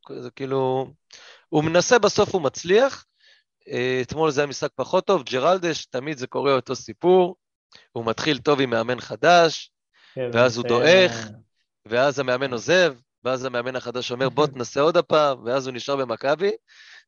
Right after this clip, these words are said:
Speaker 1: אה, הוא דווקא הביא בישול יפהפה לזהבי, אתמול עם שער ממש יפה, אה, שלושה שערים עם הראש, מתוך הארבעה שערים, אחד פנדל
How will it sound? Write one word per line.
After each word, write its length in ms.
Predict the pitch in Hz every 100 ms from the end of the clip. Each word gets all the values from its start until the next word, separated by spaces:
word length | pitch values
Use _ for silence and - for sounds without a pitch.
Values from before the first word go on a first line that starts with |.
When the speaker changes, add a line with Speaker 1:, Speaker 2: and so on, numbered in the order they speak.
| -
Speaker 1:
אה, 680 | 123 113 113 117 117 117 117 -
הוא 80 | 127
דווקא 220 | 135 147
הביא 140 | 135
בישול 280 | 120 - 139
יפהפה 420 | 139 117 110 139
לזהבי, 420 | 131 107 117 139
אתמול 180 | 139 113
עם 80 | 107
שער 240 | - 135
ממש 400 | 113 104 135 135
יפה, 280 | 104 - 127 226 202 _ - - _ _ -
אה, 380 | 110 101 104 104
שלושה 340 | - 117 -
שערים 320 | 165 180 175 185
עם 120 | 180
הראש, 380 | 180 180 107 -
מתוך 320 | 104 127 -
הארבעה 340 | 131 120 131
שערים, 360 | 127 120 151 139
אחד 160 | 113 120
פנדל 340 | - 156 185